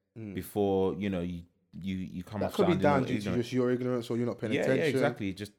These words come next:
Speaker 2: it, it could be to me not paying attention, but it was good to see that there were stuff out there,
Speaker 1: Yeah.
Speaker 2: you know, so.
Speaker 1: But it shouldn't just be, a, you know, that you're just saying, "Those that know, know." It
Speaker 2: Mm-hmm.
Speaker 1: should be extremely overt.
Speaker 2: Yeah.
Speaker 1: At the same time, it's not part of the curriculum.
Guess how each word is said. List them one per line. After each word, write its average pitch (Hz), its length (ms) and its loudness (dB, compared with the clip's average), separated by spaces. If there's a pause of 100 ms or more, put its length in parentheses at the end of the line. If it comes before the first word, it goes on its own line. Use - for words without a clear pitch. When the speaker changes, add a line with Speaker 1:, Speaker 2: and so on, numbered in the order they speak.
(120)
Speaker 2:
it, 104 200 -4
it 104 180 -8
could 151 180 -4
be 101 140 -4
to 101 120 -10
me 92 160 -2
not 87 300 -8
paying 87 200 -6
attention, 87 480 -8
but 90 240 -6
it 92 60 -4
was 87 160 -4
good - 280 -4
to 98 60 -10
see 98 260 -6
that - 180 -8
there 85 100 -6
were 95 160 0
stuff 90 400 -6 (100)
out 95 240 -6
there, 78 220 -12 (160)
Speaker 1:
Yeah. 92 220 -10 (320)
Speaker 2:
you 85 100 -8
know, 85 280 -8
so. 85 440 -8 (600)
Speaker 1:
But 107 60 -2
it 117 40 0
shouldn't 151 260 4
just 139 200 2
be, 131 140 4
a, 120 40 4
you 120 140 0
know, 139 120 2
that 123 140 2
you're 117 100 -2
just 110 160 -6
saying, 104 240 -4 (300)
"Those 110 200 0
that 101 140 -2
know, 104 220 -4
know." 101 320 -6 (760)
It 92 40 -4
Speaker 2:
Mm-hmm. 87 80 -4
Speaker 1:
should 98 260 2
be 120 80 4
extremely 117 560 0
overt. 98 400 -4 (460)
Speaker 2:
Yeah. 98 160 0
Speaker 1:
At - 40 2
the 87 60 -2
same 117 220 -2
time, 110 180 -2
it's 104 100 -10
not 127 220 -2
part 101 220 0
of 98 60 -14
the - 80 -14
curriculum. 92 440 -10